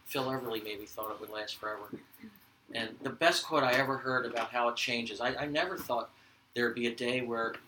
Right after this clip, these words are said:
rock and roll didn't drive the culture anymore, you know, and, and, and drive the culture every way you can imagine, including, you know, advertising. You know, I, I'm old enough now where, like, hip hop seems, like, relatively new. It's, like,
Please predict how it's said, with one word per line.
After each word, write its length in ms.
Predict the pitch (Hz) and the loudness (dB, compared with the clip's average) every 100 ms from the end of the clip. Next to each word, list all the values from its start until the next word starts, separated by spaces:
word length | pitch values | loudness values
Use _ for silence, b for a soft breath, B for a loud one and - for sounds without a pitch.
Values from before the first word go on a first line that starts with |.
| 113 | 2
rock 260 | 123 131 | 4 4
and 140 | 127 120 | 0 0
roll 200 | 127 120 | 0 0
didn't 340 | 120 117 117 | -4 -6 -8
drive 320 | - 123 120 | 2 2 2
the 80 | 117 | -2
culture 540 | - 135 151 - 120 - - | -4 -2 0 -2 -4 -10 -14
anymore, 200 | 107 98 95 - _ _ _ - _ 113 - | -14 -12 -16 -20 _ _ _ -20 _ -20 -20
you 140 | 110 110 | -10 -6
know, 200 | 104 107 | -4 -4
and, 120 | 107 101 - | -6 -12 -14
and, 160 | 107 101 - _ _ _ | -12 -12 -16 _ _ _
and 100 | 110 113 | -12 -2
drive 380 | 127 127 127 117 | 6 6 6 0
the 100 | 120 | -4
culture 360 | 131 120 127 | -2 0 2
every 140 | 123 127 | 2 2
way 140 | 127 | 2
you 100 | 123 | 2
can 140 | 131 | 0
imagine, 420 | 131 143 151 - - - - - | 2 2 2 -2 -6 -16 -20 -20
including, 600 | - 127 120 120 120 120 117 | -10 -2 0 0 -2 -6 -8
you 100 | 120 | -6
know, 180 | 113 113 | -2 -2
advertising. 640 | 117 135 135 107 98 - - - _ b b b - - - _ _ - - | 0 0 -2 -8 -12 -12 -14 -20 _ b b b -20 -20 -20 _ _ -20 -20
You 100 | 110 | -16
know, 220 | 110 117 - _ _ - | -12 -14 -16 _ _ -8
I, 220 | 113 117 | -2 2
I'm 100 | 143 | 4
old 200 | 143 139 | 4 4
enough 240 | 135 135 139 | 0 0 2
now 260 | 139 151 | 4 4
where, 220 | 127 117 117 | 4 0 -2
like, 180 | 117 117 - | -6 -8 -8
hip 160 | 156 - | -10 0
hop 240 | 131 - | 0 0
seems, 600 | - 127 123 120 - - | -2 -2 -4 -4 -6 -6
like, 200 | 117 117 - - _ _ - | -8 -10 -10 -20 _ _ -6
relatively 640 | 120 131 135 135 127 127 | -2 -2 -4 -6 -6 -6
new. 340 | 127 135 160 | -4 -4 -2
It's, 140 | 120 | -4
like, 100 | - | -8